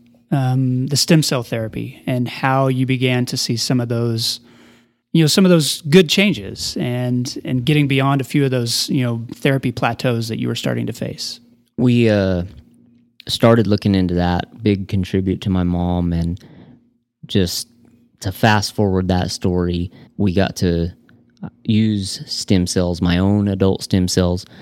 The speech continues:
Speaker 2: derived from my bone marrow. And after my first time getting to use that, I started getting some changes when I coupled it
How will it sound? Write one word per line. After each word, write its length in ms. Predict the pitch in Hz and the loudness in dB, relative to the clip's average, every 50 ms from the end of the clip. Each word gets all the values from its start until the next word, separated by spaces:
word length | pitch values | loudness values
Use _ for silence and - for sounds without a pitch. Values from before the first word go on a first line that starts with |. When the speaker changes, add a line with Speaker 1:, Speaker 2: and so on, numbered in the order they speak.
| - - - | -20 -20 -6
Speaker 2:
derived 480 | - 98 87 87 90 92 92 92 92 - | -2 0 2 4 4 4 2 0 -2 -6
from 220 | - - 90 85 | -6 -4 -2 -2
my 240 | 85 87 90 95 92 | 0 0 0 0 0
bone 320 | 98 95 95 90 90 87 | 0 0 0 0 0 0
marrow. 520 | 87 85 85 82 80 82 82 82 85 85 - _ - - - - - _ _ - | -2 -2 -2 -2 -2 -2 -2 -2 -4 -6 -8 _ -20 -20 -20 -20 -20 _ _ -2
And 420 | 95 92 90 87 85 85 85 85 | 0 0 0 0 0 0 0 0
after 300 | 90 90 87 - - 87 | -2 -2 -4 -4 -4 0
my 180 | 87 90 92 98 | 2 2 2 0
first 360 | - - 101 98 95 - - | 2 2 0 0 0 0 -2
time 260 | 104 92 92 92 90 | 0 0 0 0 -2
getting 260 | 98 92 92 87 85 | -2 -2 -2 -4 -4
to 80 | 82 87 | -6 -6
use 380 | 85 85 90 95 95 92 98 | -6 -4 -4 -2 -2 -4 -4
that, 460 | 101 92 90 90 90 92 - - - - - _ - - _ _ _ _ _ _ - | -2 0 0 0 0 -2 -4 -6 -10 -14 -16 _ -20 -20 _ _ _ _ _ _ -4
I 760 | 175 165 90 90 87 87 87 85 85 85 85 90 92 - - _ _ _ | 0 0 2 2 2 0 0 -2 -2 -2 -4 -6 -8 -8 -12 _ _ _
started 460 | - - - 104 95 90 85 82 87 | -18 -2 0 2 2 2 2 0 2
getting 200 | 98 98 - 98 | 2 2 2 0
some 200 | - - 85 80 | 0 0 -2 -2
changes 560 | - - - 101 98 95 90 85 90 87 82 92 | 0 0 2 2 2 2 0 0 -2 -2 -2 -2
when 160 | 92 85 82 | -2 -2 -4
I 80 | 85 | -6
coupled 480 | 85 - - 110 101 - - 95 92 87 | -8 -4 -2 -2 -2 -2 -2 -4 -4 -2
it 180 | 90 - - | -4 -6 -6